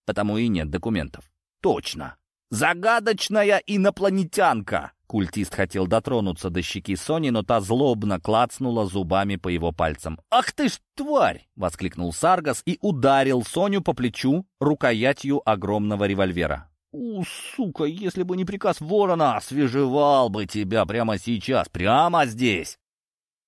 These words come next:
Соня очень злобно посмотрела на культиста. «Слушай, ну прости, не люблю я, когда меня кусают. Я скорее Сада, нежели Мазо, понимаешь?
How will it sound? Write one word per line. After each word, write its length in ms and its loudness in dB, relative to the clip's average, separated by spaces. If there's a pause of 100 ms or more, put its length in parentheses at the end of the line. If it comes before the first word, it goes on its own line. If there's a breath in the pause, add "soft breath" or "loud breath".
(220)
Соня 320 0
очень 280 0
злобно 480 2
посмотрела 640 0
на 160 0
культиста. 800 -8 (500)
«Слушай, 720 -2 (300)
ну 120 -2
прости, 800 -4
не 120 -2
люблю 340 0
я, 180 2
когда 300 -6
меня 300 -6
кусают. 580 -12 (400)
Я 80 -4
скорее 480 0
Сада, 480 -2 (100)
нежели 360 -10
Мазо, 400 -8 (200)
понимаешь? 460 -6